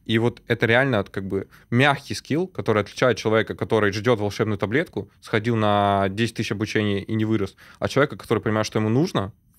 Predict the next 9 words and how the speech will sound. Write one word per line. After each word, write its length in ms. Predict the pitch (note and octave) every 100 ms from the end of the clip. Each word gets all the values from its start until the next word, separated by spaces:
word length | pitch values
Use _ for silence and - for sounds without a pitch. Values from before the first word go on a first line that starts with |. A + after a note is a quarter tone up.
| _ - -
он 180 | A2+ - _
ответственность 520 | A2+ G#2+ C3+ C3+ G2+
берет, 400 | G2 G#2+ C#3 F#3 - _
а 100 | G#2+
все 200 | - C#3+
остальные, 320 | B2+ C#3 F#3+
кто 120 | -
помогает, 400 | - A2 F#2+ F2+
наставник, 640 | G2 D3 - D3 C3+ A2+